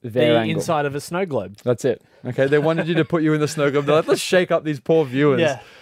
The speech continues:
Speaker 1: Um, uh, we, our T V is, that we just watched on is, like, four K equivalent, I'm pretty sure.
Speaker 2: Yeah.
Speaker 1: And we had, we definitely recorded it in
Speaker 2: We
Speaker 1: H D.
Speaker 2: actually, we actually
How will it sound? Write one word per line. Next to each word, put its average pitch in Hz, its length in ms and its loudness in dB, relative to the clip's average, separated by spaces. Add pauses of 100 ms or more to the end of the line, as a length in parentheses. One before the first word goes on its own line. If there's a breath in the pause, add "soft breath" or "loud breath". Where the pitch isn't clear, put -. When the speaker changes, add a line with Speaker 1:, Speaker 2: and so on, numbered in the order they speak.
(220 loud breath)
Speaker 1:
Um, 147 280 0
uh, 135 120 -2
we, 156 180 -2
our 170 180 2
T 165 200 -6
V 147 220 0
is, 117 320 -4
that 135 180 2
we 131 80 -2
just 120 180 -10
watched 160 220 0
on 120 160 -2
is, - 180 -12
like, 120 180 -6
four 147 240 0
K 127 220 -2
equivalent, 165 440 -4
I'm 107 100 -10
pretty 110 220 -8
sure. 120 400 -4
Speaker 2:
Yeah. 120 200 -2
Speaker 1:
And 117 160 -2
we 135 160 0
had, 123 360 0
we 123 180 -8
definitely 135 540 -4
recorded 135 460 -2
it 131 40 0
in 123 80 -4
Speaker 2:
We 165 100 -2
Speaker 1:
H - 240 0
D. 127 80 0
Speaker 2:
actually, 127 320 -2
we 139 160 -2
actually 147 460 -6